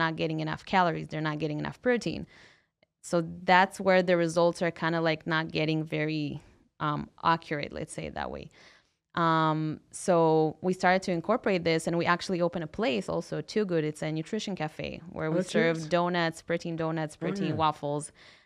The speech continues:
Speaker 1: um, meal replacement shakes with high protein, low in carbs and sugar, and people love it.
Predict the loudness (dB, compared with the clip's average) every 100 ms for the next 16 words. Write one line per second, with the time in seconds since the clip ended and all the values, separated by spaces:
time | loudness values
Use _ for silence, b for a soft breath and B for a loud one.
0 | b 0 4 4 2 0 -4 -6 -2 2
1 | 2 2 0 -2 -4 -2 2 2 0 -4
2 | -4 -2 -2 -2 -2 0 -2 -4 -4 -2
3 | 0 2 0 -4 -6 -2 -2 -2 -6 -4
4 | -4 -4 -6 -6 -6 -6 0 2 4 2
5 | -2